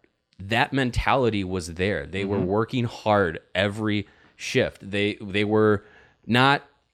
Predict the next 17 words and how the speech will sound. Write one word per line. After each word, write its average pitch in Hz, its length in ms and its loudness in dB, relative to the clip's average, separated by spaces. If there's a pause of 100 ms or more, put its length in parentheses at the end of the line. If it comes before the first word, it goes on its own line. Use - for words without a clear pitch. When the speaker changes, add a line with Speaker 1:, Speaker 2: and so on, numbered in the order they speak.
(140)
Speaker 1:
you 127 80 -2
know, 117 120 0
they 117 120 4
were 117 80 2
getting 139 220 6
pinned 147 320 0
in 135 100 4
their 117 140 4
zone 107 420 2 (380)
a 107 60 -4
couple 110 360 0
of 92 100 -8
times, 117 420 -4
but 113 220 -4
they 113 80 0
weren't 120 400 -4 (320)
coming 123 320 -4